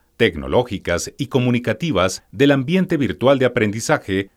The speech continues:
de la Facultad de Estudios a Distancia de la Universidad Militar Nueva Granada. Competencias específicas.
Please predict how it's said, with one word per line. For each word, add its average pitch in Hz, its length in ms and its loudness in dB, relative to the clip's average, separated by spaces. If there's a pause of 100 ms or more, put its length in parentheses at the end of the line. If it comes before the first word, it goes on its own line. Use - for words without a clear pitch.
de 120 140 2
la 135 100 2
Facultad 135 540 -2
de 143 200 2
Estudios 160 520 0
a 139 40 0
Distancia 127 640 0
de 135 120 2
la 113 160 4
Universidad 101 680 0
Militar 127 640 0
Nueva 131 460 0
Granada. 113 680 -2 (560)
Competencias 92 800 0
específicas. - 880 -8